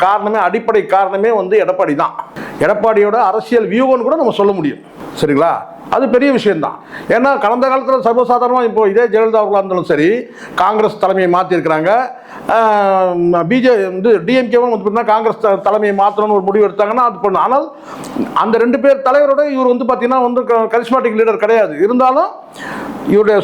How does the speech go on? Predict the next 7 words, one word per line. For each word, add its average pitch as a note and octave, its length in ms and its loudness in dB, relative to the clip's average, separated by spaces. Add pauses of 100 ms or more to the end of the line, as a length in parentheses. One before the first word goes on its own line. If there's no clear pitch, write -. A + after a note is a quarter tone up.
சொல்லுக்கு B3 340 0
கட்டுப்பட்டு A3 460 0 (100)
அமித்ஷா A3 380 0
வந்து G3 200 0 (800)
பதவி F#3+ 260 2
நீக்கம் D#3+ 240 -2
செஞ்சாரு. E3+ 300 0